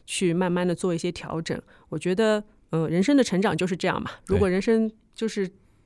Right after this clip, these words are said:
Speaker 1: 就是停在某一刻不成长了，其实就会变得非常的无趣了。
Speaker 2: 嗯，
Speaker 1: 嗯。
Speaker 2: 好。
Speaker 1: 好。
Speaker 2: 呃，那我们最后一个问题，好吧？
Speaker 1: 好的。
Speaker 2: 呃，我来念啊。
Speaker 1: 嗯。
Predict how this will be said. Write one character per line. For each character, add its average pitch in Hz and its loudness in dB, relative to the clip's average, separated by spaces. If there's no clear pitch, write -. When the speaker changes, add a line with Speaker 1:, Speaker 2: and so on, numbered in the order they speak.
Speaker 1:
就 240 -2
是 220 -4
停 185 -6
在 247 6
某 180 6
一 175 2
刻 - 4
不 247 4
成 170 0
长 180 0
了， - -6
其 - -6
实 170 -2
就 208 2
会 185 0
变 170 0
得 160 0
非 180 0
常 170 -4
的 156 0
无 156 -4
趣 - -8
了。 - -8
Speaker 2:
嗯， 90 0
Speaker 1:
嗯。 - -8
Speaker 2:
好。 85 -2
Speaker 1:
好。 - -20
Speaker 2:
呃， 101 4
那 113 2
我 101 0
们 104 2
最 107 2
后 135 6
一 - 4
个 110 2
问 104 4
题， 87 -4
好 80 -6
吧？ 85 -4
Speaker 1:
好 156 -4
的。 196 0
Speaker 2:
呃， 98 2
我 90 0
来 90 0
念 98 2
啊。 92 2
Speaker 1:
嗯。 180 -2